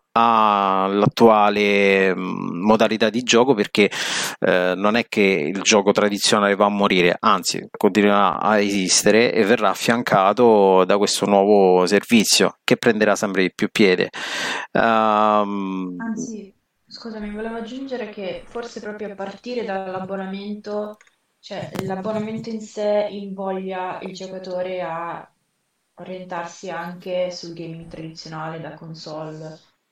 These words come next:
Speaker 2: secondo me.
Speaker 1: Eh, sì, mm, sicuramente, mm,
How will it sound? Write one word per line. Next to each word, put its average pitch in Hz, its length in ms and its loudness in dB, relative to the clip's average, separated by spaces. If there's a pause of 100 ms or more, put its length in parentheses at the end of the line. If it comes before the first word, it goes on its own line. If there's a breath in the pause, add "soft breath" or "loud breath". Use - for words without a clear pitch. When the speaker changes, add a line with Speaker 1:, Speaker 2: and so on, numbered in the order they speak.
(1000)
Speaker 2:
secondo 170 420 -16
me. 147 280 -14 (3250 loud breath)
Speaker 1:
Eh, 123 480 4
sì, 175 720 4 (300)
mm, 143 680 8
sicuramente, 147 1400 4
mm, 127 480 4